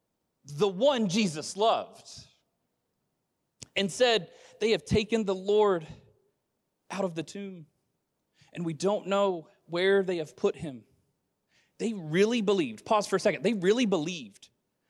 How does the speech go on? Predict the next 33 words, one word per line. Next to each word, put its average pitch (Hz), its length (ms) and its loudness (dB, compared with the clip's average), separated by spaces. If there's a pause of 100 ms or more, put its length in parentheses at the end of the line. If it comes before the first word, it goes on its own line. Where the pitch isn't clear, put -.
(140)
that - 160 -8
someone 233 400 0
had 185 180 -2
stolen 247 680 2
the 226 80 0
body 202 280 4
of 180 100 0
Jesus 170 560 -2 (320)
because 196 340 2
no 202 360 2
one 254 360 0 (180)
believed 214 540 -4 (340)
he 196 140 -6
would 180 180 -2
actually 226 600 -2 (100)
rise 196 680 0 (100)
from 190 540 0 (200)
the 151 120 0
dead. 147 360 0 (1200)
Not 226 300 0
the 285 80 0
ones 262 300 2
who 262 100 4
knew 240 180 2
him 254 160 0
best, - 480 -4 (560)
not 202 380 0
the 302 60 2
ones 277 340 2
who 262 120 0
loved 240 280 2
him 254 260 2
most, 160 720 -2